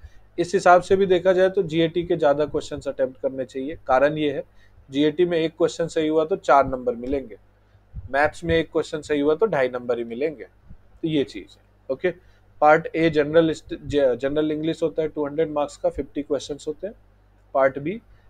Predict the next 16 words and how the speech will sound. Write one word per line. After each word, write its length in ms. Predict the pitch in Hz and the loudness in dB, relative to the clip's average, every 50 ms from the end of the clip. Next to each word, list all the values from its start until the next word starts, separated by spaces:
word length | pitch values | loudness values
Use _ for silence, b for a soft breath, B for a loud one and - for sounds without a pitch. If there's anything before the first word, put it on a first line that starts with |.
| - _ | -20 _
social 340 | - 147 139 - - 147 139 | -6 -6 -4 -4 -4 -6 -4
science 360 | 131 147 143 139 143 143 - | 0 0 0 0 -2 -4 -8
and 120 | 139 131 | -10 -8
science 360 | - - 127 131 135 135 - - | -4 -4 -4 -2 -4 -4 -6 -8
and 120 | 135 135 - | -8 -2 -2
current 300 | 143 123 127 127 123 135 | 0 0 0 -2 -2 -6
affairs 320 | 127 - 135 131 123 - - | -4 -2 -2 -4 -4 -4 -8
combined 400 | - 139 117 117 123 135 147 147 | -8 -4 0 2 4 4 4 4
होता 220 | 147 143 - 180 | 2 2 2 0
है, 120 | 208 240 - | 0 0 0
four 240 | - - 127 117 120 | 0 0 0 0 0
hundred 280 | 120 113 113 117 113 | -2 -2 -2 -4 -2
marks 300 | 117 113 110 107 - - | -2 -4 -4 -6 -8 -14
का। 160 | - - 233 - _ _ b b b b b b b - | -20 -20 -20 -20 _ _ b b b b b b b -4
उसके 240 | 170 165 - - 226 | -4 -2 6 6 8
बाद 320 | 202 208 202 202 196 196 | 8 10 8 8 6 4